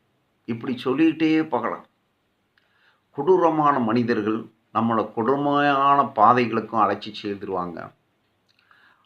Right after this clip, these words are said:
அதனால நாம நிற்பதும் நிர்மூலம் ஆகாமல் இருப்பதும் சுத்த தேவனுடைய கிருபை. எத்தனை பேர் நம்மளை பாவமான வழிகளுக்கு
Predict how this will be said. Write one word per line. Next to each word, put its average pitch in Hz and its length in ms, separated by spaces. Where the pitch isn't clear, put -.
அதனால 101 720
நாம 95 280
நிற்பதும் 120 800
நிர்மூலம் 110 500
ஆகாமல் 113 580
இருப்பதும் 101 720
சுத்த - 400
தேவனுடைய 90 640
கிருபை. 87 420
எத்தனை 151 460
பேர் 147 320
நம்மளை 113 380
பாவமான 135 580
வழிகளுக்கு 110 760